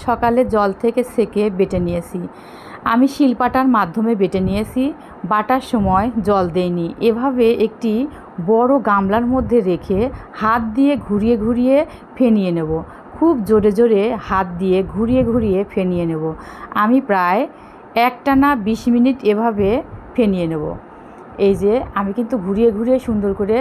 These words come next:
ফেনিয়ে নিচ্ছি। এইভাবে একটা বড় গামলা নিয়েছি, গামলার মধ্যে হাত দিয়ে ঘুরিয়ে ঘুরিয়ে আমি ফেনিয়ে নেব প্রায়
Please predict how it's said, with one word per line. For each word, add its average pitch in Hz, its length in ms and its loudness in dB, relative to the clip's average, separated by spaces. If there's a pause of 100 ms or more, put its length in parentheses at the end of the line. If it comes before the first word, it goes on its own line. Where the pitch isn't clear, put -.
(140)
ফেনিয়ে 202 340 0
নিচ্ছি। 202 380 -4 (1500)
এইভাবে 226 280 -2
একটা 254 200 -2
বড় 208 240 0 (100)
গামলা 196 240 0
নিয়েছি, 240 400 -4 (300)
গামলার 196 360 0
মধ্যে 226 320 0 (200)
হাত 180 240 0
দিয়ে 220 140 0
ঘুরিয়ে 190 280 -2
ঘুরিয়ে 220 300 0 (340)
আমি 185 180 -4
ফেনিয়ে 185 340 -2
নেব 160 160 -6 (380)
প্রায় 196 320 0